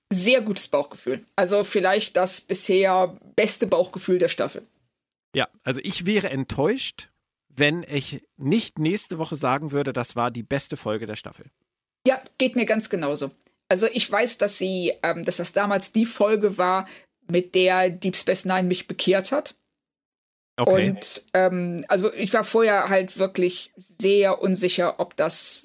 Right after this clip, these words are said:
Speaker 1: funktionieren kann. Und ich fand die Folge phänomenal.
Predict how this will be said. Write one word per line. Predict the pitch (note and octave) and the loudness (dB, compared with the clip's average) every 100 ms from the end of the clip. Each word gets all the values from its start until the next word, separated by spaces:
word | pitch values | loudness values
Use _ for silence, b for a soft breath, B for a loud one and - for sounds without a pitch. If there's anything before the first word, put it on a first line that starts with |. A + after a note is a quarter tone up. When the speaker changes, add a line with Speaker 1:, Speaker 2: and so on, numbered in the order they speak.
| - | -6
Speaker 1:
funktionieren | G3 F#3+ - F3 G3+ A3 G#3+ | -2 0 0 0 0 0 -2
kann. | G#3 G#3 | -2 -2
Und | G3 | -2
ich | F#3+ | -4
fand | F#3+ F#3+ | -4 -4
die | |
Folge | F#3 F3+ F3+ F3+ | -2 0 0 0
phänomenal. | - E3 F3 E3 D3 C#3+ C3+ | -2 -2 -2 -4 -4 -6 -8